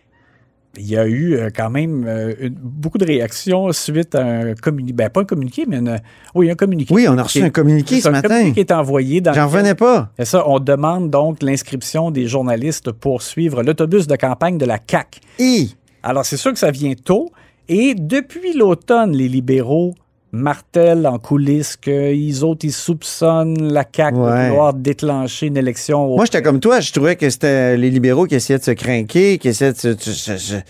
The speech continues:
Speaker 2: comment dire, de, de se convaincre qu'il fallait se préparer le plus vite possible parce qu'on sait jamais si François Legault va déclencher les élections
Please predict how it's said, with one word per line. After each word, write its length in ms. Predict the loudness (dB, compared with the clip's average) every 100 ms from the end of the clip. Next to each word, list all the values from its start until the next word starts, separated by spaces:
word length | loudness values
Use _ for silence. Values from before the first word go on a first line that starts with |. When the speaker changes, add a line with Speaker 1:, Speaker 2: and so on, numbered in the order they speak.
| -20 -20 -20 -8
Speaker 2:
comment 320 | -2 0 0
dire, 240 | 0 0 0
de, 160 | 0
de 100 | 0
se 80 | -2
convaincre 540 | 0 2 2 2 2 2
qu'il 180 | 0
fallait 220 | 0 0 0
se 80 |
préparer 420 | -2 -4 -2 -2 -2
le 60 |
plus 140 | 0 0
vite 180 | 0 0
possible 320 | 0 0 -2
parce 160 | -2
qu'on 120 | -4 -4
sait 180 | -2
jamais 420 | 0 2 2 2 0
si 460 | -2 -2 -2 -2 -6 _ _
François 260 | -6 0 2
Legault 240 | 2 2
va 100 | 2
déclencher 400 | 0 0 0 2
les 180 | 2 2
élections 480 | 0 0 0 0